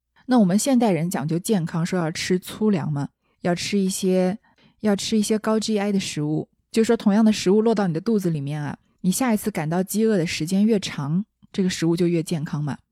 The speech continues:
但是在古代吃糠是一种无奈的选择，有好吃的人，有好吃的，没有人愿意去吃糠的。第五出呢，是达摩带着徒弟过江回去，正办出些海市蜃楼。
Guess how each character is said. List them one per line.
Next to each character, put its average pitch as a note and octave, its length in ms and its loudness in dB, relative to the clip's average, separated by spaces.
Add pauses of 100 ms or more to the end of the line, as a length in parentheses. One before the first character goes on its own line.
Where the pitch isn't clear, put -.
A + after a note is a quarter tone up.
(340)
但 A#3+ 100 6
是 B3 100 2
在 B3 160 2
古 E3+ 220 -6
代 F#3 160 0
吃 - 240 -4
糠 A3+ 300 0
是 - 120 -4
一 G3 60 -2
种 E3 160 -2
无 E3 160 0
奈 A3+ 160 4
的 F#3 80 0
选 C#3+ 300 -4
择， C3+ 380 -4
有 F3+ 140 0
好 - 220 -4
吃 G3 220 -4
的 F#3 100 0
人， D#3 240 -4 (200)
有 G3+ 100 0
好 F3 160 0
吃 - 160 -2
的， G3 80 4
没 F#3 80 6
有 F#3+ 80 4
人 C#3 160 0
愿 D#3+ 160 -2
意 - 20 -2
去 D#3 140 -4
吃 - 160 -6
糠 F3 280 -2
的。 - 160 -4 (600)
第 D4 140 2
五 F3 200 0
出 A#3 280 2
呢， F#3 200 4
是 G#3+ 200 -2
达 F3+ 260 -4
摩 F3 380 2
带 A3+ 180 -2
着 F#3 140 -2
徒 - 260 -8
弟 G#3+ 160 -4
过 G#3 240 0
江 A#3+ 220 0
回 D3+ 240 -4
去， - 320 -2 (340)
正 A#3 220 4
办 B3 180 4
出 A#3 160 0
些 B3+ 140 -2
海 D#3+ 260 -6
市 A3 220 -4
蜃 A3 260 4
楼。 D3 300 0